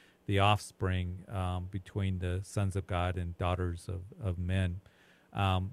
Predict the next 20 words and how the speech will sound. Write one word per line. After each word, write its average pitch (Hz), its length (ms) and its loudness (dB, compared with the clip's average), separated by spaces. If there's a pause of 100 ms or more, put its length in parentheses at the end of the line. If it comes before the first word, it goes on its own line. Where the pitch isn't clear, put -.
but 104 140 0
some 113 300 2
have 107 160 4
said 101 260 2
it's 95 120 0
just - 200 -4
simply 101 320 0
a 95 40 2
reference 95 380 0
to 92 80 -2
dinosaurs. 95 640 0
I 104 80 0
believe 107 320 2
the 104 80 2
Bible 98 420 0
does 101 240 0
talk 127 320 -2
about, 127 440 -2 (380)
um, 101 800 -2 (920)
mentions 110 680 2